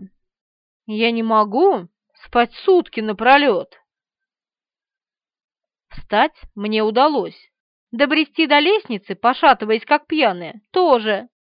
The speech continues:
Но на второй ступеньке я едва не упала. Господи, сколько же Ланнан вбухала сонного зелья в этот отвар! Небось, столько, что человек запросто мог бы заснуть и не проснуться.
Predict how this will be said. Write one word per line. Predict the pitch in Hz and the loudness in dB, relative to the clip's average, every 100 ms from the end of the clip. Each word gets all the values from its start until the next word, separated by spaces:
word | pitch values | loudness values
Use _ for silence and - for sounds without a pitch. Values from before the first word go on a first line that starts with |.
| _ _ - | _ _ -8
Но | 196 214 | -4 -4
на | 202 | -4
второй | - 214 208 | 0 2 2
ступеньке | 196 - 175 180 190 - 175 170 _ | -4 -12 -6 -4 -4 -6 -10 -12 _
я | 196 214 | -6 -2
едва | 220 214 190 214 | -2 -2 0 0
не | 254 | 0
упала. | 349 349 330 208 180 226 - _ _ _ _ _ _ _ _ _ | -4 0 2 2 0 -10 -16 _ _ _ _ _ _ _ _ _
Господи, | 165 220 277 - - 180 170 - _ _ _ _ | -10 -4 -4 -6 -18 -16 -16 -20 _ _ _ _
сколько | - - 381 349 277 269 | -20 0 2 2 0 -4
же | 233 269 | 2 4
Ланнан | 269 269 302 370 269 226 | 6 4 2 2 2 -2
вбухала | 214 339 320 311 311 | -2 0 0 -2 -4
сонного | - 349 302 320 359 | 0 -2 0 0 0
зелья | 359 370 269 214 226 | 2 2 0 -2 -2
в | |
этот | 262 247 294 | 0 0 0
отвар! | 302 349 277 170 - _ _ _ _ _ _ - | 0 0 0 -2 -8 _ _ _ _ _ _ -8
Небось, | 285 262 277 - | -4 -2 -2 -4
столько, | - 330 427 392 185 - - | -6 0 0 0 -6 -8 -14
что | - 233 | -12 -8
человек | 269 262 262 359 240 - _ _ | 0 2 4 2 -2 -8 _ _
запросто | 202 214 403 427 220 - 247 | -10 4 4 4 -2 -6 -4
мог | 277 240 | -4 -2
бы | 240 | 0
заснуть | 247 233 370 415 - - | 0 0 -4 -4 -6 -10
и | 240 | -6
не | 285 | -4
проснуться. | 349 392 - 359 214 _ 185 | 0 0 0 -8 -8 _ -10